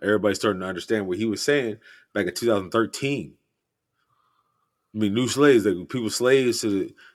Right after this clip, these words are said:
the shoes, this is that. I mean, we all knew that. We all understood that. But it's all starting to manifest itself. I mean, Stephon Mar-, Marbury told us that.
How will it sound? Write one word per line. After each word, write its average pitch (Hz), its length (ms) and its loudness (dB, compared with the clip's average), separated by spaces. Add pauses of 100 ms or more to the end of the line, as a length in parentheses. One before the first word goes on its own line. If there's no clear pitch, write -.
(120)
the - 60 -8
shoes, 131 500 4
this 131 160 0
is 120 140 -2
that. 131 180 0
I 107 60 -2
mean, 117 180 2
we 160 80 6
all 135 160 4
knew 147 240 4
that. 135 180 6
We 139 80 0
all 131 100 6
understood 131 380 2
that. 135 200 2 (340)
But 131 80 2
it's 120 120 0
all 151 100 4
starting 101 240 -2
to 98 60 -8
manifest 113 500 -4
itself. 80 360 -8
I 117 60 0
mean, 131 120 0
Stephon 165 400 2
Mar-, 196 200 4
Marbury 151 500 4
told 98 240 -2
us 85 100 -4
that. 78 220 -10